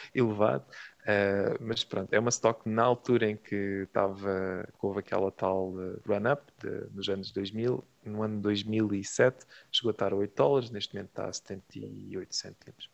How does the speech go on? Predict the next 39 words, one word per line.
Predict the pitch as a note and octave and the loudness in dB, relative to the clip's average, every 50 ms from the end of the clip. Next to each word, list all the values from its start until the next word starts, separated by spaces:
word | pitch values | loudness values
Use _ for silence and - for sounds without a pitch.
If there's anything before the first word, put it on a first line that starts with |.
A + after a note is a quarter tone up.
| _ _ | _ _
portanto, | _ - - - _ _ _ _ - - - - _ _ _ _ _ _ _ | _ -16 -16 -16 _ _ _ _ -20 -20 -20 -20 _ _ _ _ _ _ _
acho | - - - | -4 -2 0
que | - - | 0 0
é | C4 | 0
uma, | G3 D#3 | 2 2
é | C#3+ B2 - B2+ | 2 6 6 6
daquelas | A#2+ A#2+ - - A2+ G#2+ G#2+ - | 6 6 6 6 6 6 4 2
tais | - - F#2+ F#2+ F#2+ F#2 - | 0 0 0 2 0 -2 -4
empresas | F#2 F#2 - - G2+ G2 F#2+ G2 F#2 F#2+ - | -8 -10 -8 -6 -6 -4 -4 -4 -6 -6 -6
que | - _ | -8 _
tá, | - - F#2 G2 G#2 - - - - - - - - _ - | -8 -6 -6 -6 -6 -8 -12 -18 -20 -20 -20 -20 -20 _ -6
eh, | B2 A2+ G#2 G2 G2 F#2+ G2+ G#2 A2 - - _ | -4 -2 -2 0 -2 -2 -2 -4 -6 -6 -8 _
pode | - G#2+ - | -4 -4 -2
ter | - - G#2 | -2 -4 -4
um | G2+ | -4
grande | G2 G2+ G2 G2 G2 | -4 -4 -4 -4 -4
upside, | F#2+ - - - G#2+ G#2 G#2+ - - _ _ | -6 -8 -8 -6 -6 -6 -6 -10 -16 _ _
pronto. | - G2 - - _ _ _ _ | -8 -8 -8 -8 _ _ _ _
Eu | - A#2+ A#2+ C3 | -4 0 6 6
acho | C#3+ C#3+ - - | 6 6 6 2
que | - | -6
se | - - | -2 2
calhar | - B2+ B2+ C3 C3 B2+ A#2+ | 4 6 8 8 8 8 6
vai | A2 A#2 A#2 | 6 6 6
haver | A2 A2 A2+ A2+ | 6 6 4 4
outras | A2+ - - - - | 4 6 6 4 4
com, | - - - G#2+ G#2 G#2 G2+ G2+ | 4 2 0 2 2 2 2 0
com | - - | -4 -4
maior | G#2+ G#2 G#2 G#2 G#2 | -2 0 2 2 2
upside. | G#2+ - - - - C#3 D3+ E3 E3+ E3 - - - - - - - - _ _ - | 2 0 -2 0 2 4 4 4 2 -2 -6 -12 -18 -18 -16 -16 -18 -20 _ _ -6
Eh, | D3 G#2+ G#2+ G2 G2 G2+ F#2+ | -2 -2 0 2 2 0 0
não | G2 G#2+ G#2 G#2+ A#2 | -2 -2 -4 -4 -2
sei, | - - A#2 A#2 | 2 2 2 2
não, | B2 A2+ G#2+ | 2 0 -2
não | G#2 G#2 G#2 G2+ | -2 -2 -4 -4
tive | - G#2+ G2+ - | -6 -8 -10 -6
tempo | - G#2+ G2+ - | -6 -6 -6 -4
para | - G#2 | -2 -2
in-, | G2 G2 | -2 -2